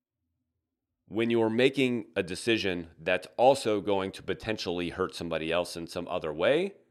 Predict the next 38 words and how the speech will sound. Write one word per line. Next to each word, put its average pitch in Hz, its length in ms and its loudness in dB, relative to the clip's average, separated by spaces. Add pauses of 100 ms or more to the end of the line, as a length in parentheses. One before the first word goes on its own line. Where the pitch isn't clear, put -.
(500)
that 117 540 2 (100)
opens 101 360 -2
a 87 80 0
whole 107 220 0
nother 95 260 4
can 87 300 -4
of 73 100 -6
worms, 71 440 -8
if - 120 -16
you 60 100 -16
will. - 240 -16 (600)
Because, 107 720 4 (160)
as 104 200 2
we're 110 80 -2
gonna 104 180 0
talk 110 240 4
about 90 280 2
at 92 120 -4
the - 180 -6
end 143 240 0
of 87 140 -8
this 85 160 -4
conversation, 80 760 -6 (440)
when 104 120 -2
it 117 120 -2
comes 165 280 0
to 131 220 0
our 101 460 4 (420)
needs 110 600 -4
as 101 220 0
a 95 80 2
human 92 360 -4
being, 101 420 -2 (100)
we 71 140 -10
have 76 140 -8
levels 98 480 2
of 113 120 -4
needs. 147 540 0